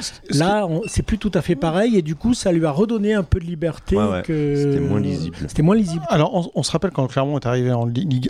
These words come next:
Speaker 1: un, le premier match à Bordeaux, et on, Jean-Philippe, on en avait parlé ensemble, on était à
Speaker 2: Ouais.
Speaker 1: Bordeaux. Euh, on se disait, bah, Petkovic, il a pas dû beaucoup regarder le match de Clermont et pas beaucoup de Johan Gastien parce que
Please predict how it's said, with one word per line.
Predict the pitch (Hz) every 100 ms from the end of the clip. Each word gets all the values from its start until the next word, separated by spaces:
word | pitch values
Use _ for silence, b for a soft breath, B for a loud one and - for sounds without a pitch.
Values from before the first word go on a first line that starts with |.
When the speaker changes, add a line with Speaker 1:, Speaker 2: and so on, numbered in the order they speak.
| -
Speaker 1:
un, | 156 170
le | 175 131
premier | - 131
match | 135 139 113
à | 104
Bordeaux, | 135 127 139 165
et | 165
on, | 127 120 -
Jean-Philippe, | 110 127 - 143
on | 123
en |
avait | 120
parlé | 120 131
ensemble, | 127 156 143
on |
était | 120 117
à |
Speaker 2:
Ouais. | 113
Speaker 1:
Bordeaux. | 123 143 170 B B B -
Euh, | 123
on | 123 -
se | 135
disait, | 135
bah, | 135 131
Petkovic, | 135 - 156 180 -
il | 175
a | 135
pas | 175
dû | 170
beaucoup | 156 147 151
regarder | 151 143
le | 143
match | 139
de | 139
Clermont | 131 151 156
et | 139
pas | 165
beaucoup | 165 160 180
de |
Johan | 143 151
Gastien | 143 135 175
parce | 180
que | -